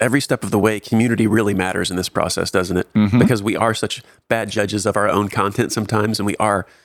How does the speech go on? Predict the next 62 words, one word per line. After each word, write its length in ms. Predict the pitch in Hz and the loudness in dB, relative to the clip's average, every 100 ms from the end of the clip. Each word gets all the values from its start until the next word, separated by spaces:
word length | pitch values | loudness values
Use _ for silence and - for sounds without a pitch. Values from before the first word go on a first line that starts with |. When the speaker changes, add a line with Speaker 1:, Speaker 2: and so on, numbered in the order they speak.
| _ _ | _ _
Speaker 1:
kinda 160 | 120 101 | -2 -2
so 200 | - 110 | 0 -2
self-defeating 640 | - 113 - 113 117 127 | -2 -6 -4 -4 -2 -2
at 80 | 127 | -2
times. 440 | 143 139 139 143 - _ _ _ - | -2 0 0 -4 -8 _ _ _ -4
But 80 | 107 | 0
whenever 260 | 110 131 | 2 2
we 100 | 127 | 2
can 160 | 123 107 | 0 -2
kinda 200 | 117 107 | 0 0
go 160 | 101 104 | 2 0
to 120 | - | 0
others 380 | 90 87 87 - _ _ _ - | 0 0 -2 -8 _ _ _ -4
and 140 | 98 | 0
they 80 | 107 | 2
maybe 220 | 123 123 | 2 0
even 100 | 107 | -2
just 120 | 104 - | -4 -4
say, 120 | 104 | -2
"Hey, 120 | 135 | 0
can 120 | 165 | 0
you 60 | 214 | 0
take 140 | 240 | 2
a 40 | 123 | 2
look 140 | 107 | 0
at 80 | - | 0
this?" 180 | 110 - | -2 -2
Or, 120 | 98 _ _ _ _ _ - | -6 _ _ _ _ _ -2
"What 100 | 165 | 0
do 40 | |
you 60 | 175 | 0
think 140 | 143 | 0
about 180 | 117 113 | 0 -2
this 140 | 107 110 | -2 -4
idea?" 400 | 92 92 85 - _ _ _ _ - | -4 -6 -8 -12 _ _ _ _ -2
That 180 | 117 | -2
is 160 | 110 98 | -2 0
really 220 | 104 101 | 2 2
where 360 | 90 92 85 - _ - | 2 2 2 -2 _ -6
the 60 | 98 | -2
gold 280 | 101 92 | 0 0
is 280 | 82 95 90 | -2 -2 -4
as 120 | 92 | -4
well, 380 | 90 92 90 - - | 0 2 2 0 -2
where 200 | 101 92 | -2 0
people 240 | 104 95 | -2 -4
can 160 | - 95 | -4 -4
say, 220 | 101 90 | -2 -2
"Hey, 160 | 123 107 | -2 0
you 100 | 107 | 2
know 100 | 117 | 2
what? 180 | 120 - - | 2 -2 -6
You 100 | 123 | -2
got 120 | 120 | -2
some 120 | 95 | -4
good 200 | - 104 | -2 -2
stuff 280 | - 92 90 | -2 -4 -4
here. 240 | 80 82 | -4 -4
Keep 240 | 78 - - | -2 -4 0
going 200 | 92 87 | 0 0
with 120 | 92 | -4
that." 180 | 78 | -8